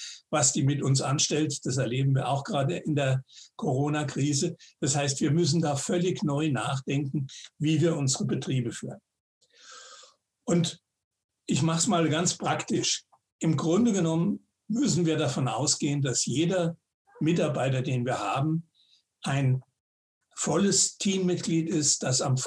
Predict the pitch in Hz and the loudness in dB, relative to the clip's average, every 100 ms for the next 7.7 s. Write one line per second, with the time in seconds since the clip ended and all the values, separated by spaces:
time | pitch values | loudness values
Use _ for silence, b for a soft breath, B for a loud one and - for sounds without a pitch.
0 | - 180 - 139 160 165 - 147 - 151 | -6 -6 -2 -2 -2 -4 -2 -2 0 0
1 | 131 120 - - _ _ _ _ _ B | -2 -6 -8 -10 _ _ _ _ _ B
2 | B B B B B B _ _ _ - | B B B B B B _ _ _ -8
3 | 185 139 160 185 185 165 156 190 180 156 | -2 0 2 2 4 4 2 2 2 0
4 | 147 165 147 - 151 131 - - 143 156 | 0 0 0 0 0 -2 -4 -4 0 2
5 | 165 135 156 139 143 - 170 170 156 143 | 2 2 2 0 -2 0 0 0 -2 0
6 | 139 143 139 131 127 202 123 120 147 190 | 2 2 2 -2 -2 -2 0 0 0 0
7 | 175 - 160 156 160 165 165 | 0 0 -2 0 0 0 -2